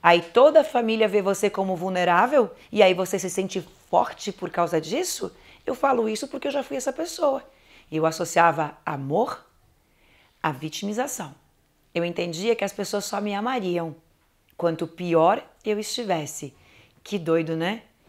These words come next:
Como po-, como pode? Mas eu entendia que quanto mais eu me diminuísse, quanto mais eu menosprezasse, quanto mais eu mostrasse minha total, é, minha total, não era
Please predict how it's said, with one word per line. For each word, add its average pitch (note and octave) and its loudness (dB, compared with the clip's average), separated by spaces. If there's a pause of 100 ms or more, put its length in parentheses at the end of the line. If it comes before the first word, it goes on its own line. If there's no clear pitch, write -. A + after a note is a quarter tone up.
(220)
Como G#3 -8
po-, A#3 -4
como B3+ -6
pode? G#3 -8 (420)
Mas E3+ -4
eu F#3+ 2
entendia F#3+ -2
que F#3 -8
quanto F#3 -6
mais F3+ -2
eu B3+ -2
me A#3 -2
diminuísse, G#3 -4
quanto F3 -6
mais F3 -2
eu A3 -4
menosprezasse, G#3 0
quanto F3+ -8
mais F3+ 0
eu A#3+ 0
mostrasse G3 0
minha F#3 -6
total, G3+ 4 (640)
é, F3 6 (680)
minha E3+ -6
total, F#3+ 4 (1200)
não A3 -6
era C4+ -2